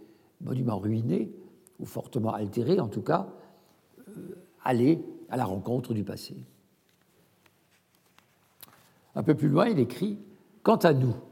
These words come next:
derniers voyageurs dans les ruines de l'ancienne France, qui auront bientôt cessé d'exister,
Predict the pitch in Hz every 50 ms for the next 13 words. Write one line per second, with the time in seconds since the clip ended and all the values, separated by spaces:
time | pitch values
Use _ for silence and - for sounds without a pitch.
0 | - - - _ _ _ _ _ _ _ _ _ _ _ _ - - 127 - 220
1 | 208 - 190 180 202 233 254 262 233 156 135 170 170 156 160 156 131 131 190 208
2 | 214 220 190 147 147 143 143 135 123 113 143 160 160 175 180 147 135 123 131 127
3 | - - - 131 113 107 - - - - 110 92 85 90 - - - - - _
4 | _ _ _ _ _ _ _ _ _ - - 135 127 151 147 135 147 151 143 -
5 | - 170 156 - - 147 127 - - 165 131 120 117 110 101 117 117 117 - -
6 | - 120 101 95 107